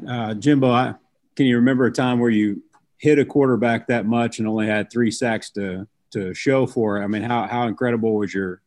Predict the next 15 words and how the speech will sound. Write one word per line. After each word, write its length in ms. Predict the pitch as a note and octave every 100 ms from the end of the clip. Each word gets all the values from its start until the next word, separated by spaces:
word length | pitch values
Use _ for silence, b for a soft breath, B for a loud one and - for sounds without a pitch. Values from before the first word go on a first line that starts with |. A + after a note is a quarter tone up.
| -
especially 600 | A#2+ - - C3 A#2 A#2+
the 80 | G2+
blitzes, 680 | A2+ B2 - A#2 A2+ - - -
well-timed 560 | G#2+ A2+ A2+ B2+ A#2
blitzes 360 | A2 A#2 A2+ A2
on 120 | G#2
both 220 | G2+ G#2+
those 180 | A#2+ G2+
Q 200 | - A2+
Bs 320 | F#2 G#2+ G#2+ G2
with 80 |
the 60 | F2
safeties 480 | - A2 F#2+ G2+ F2
and 80 | G2
linebackers? 340 | G2 F#2+